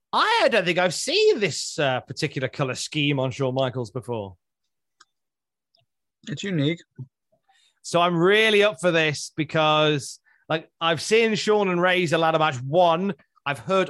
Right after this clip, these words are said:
Speaker 1: all about ladder match two, but I've never seen it. So I am excited to see what these guys do under such limited circumstances.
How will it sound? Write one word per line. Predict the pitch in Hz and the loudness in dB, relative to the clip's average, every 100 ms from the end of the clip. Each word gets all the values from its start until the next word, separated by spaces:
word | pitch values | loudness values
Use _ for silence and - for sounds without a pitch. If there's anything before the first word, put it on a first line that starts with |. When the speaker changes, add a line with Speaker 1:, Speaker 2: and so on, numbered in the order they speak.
| - | 0
Speaker 1:
all | 190 220 269 269 | 4 6 6 4
about | 233 202 196 | 2 2 0
ladder | 185 170 160 | 0 0 -2
match | 147 127 - | -4 -6 -14
two, | - 180 165 170 151 _ _ | -4 0 0 -2 -4 _ _
but | 131 | -10
I've | 120 | -8
never | 127 120 117 | -6 -6 -8
seen | - - - 147 147 107 | -10 -12 -10 -6 -6 -8
it. | - - _ _ _ _ _ | -14 -20 _ _ _ _ _
So | - 120 - | -10 -8 -4
I | 139 139 | -2 0
am | 131 123 123 - | 0 -2 -6 -10
excited | 131 - - - 185 185 151 117 | -16 -14 -8 0 2 2 -2 -10
to | 113 | -10
see | - 120 | -10 -10
what | 113 90 | -10 -10
these | 123 113 | -10 -8
guys | 131 120 | -8 -8
do | - 135 110 - - _ | -6 -6 -6 -10 -20 _
under | 180 185 | -2 -2
such | 160 202 175 | -2 -6 -4
limited | 175 180 185 185 - 165 | -2 0 0 -2 -4 -8
circumstances. | - 165 151 139 - 139 135 - 107 _ | -4 -6 -6 -14 -8 -8 -8 -18 -20 _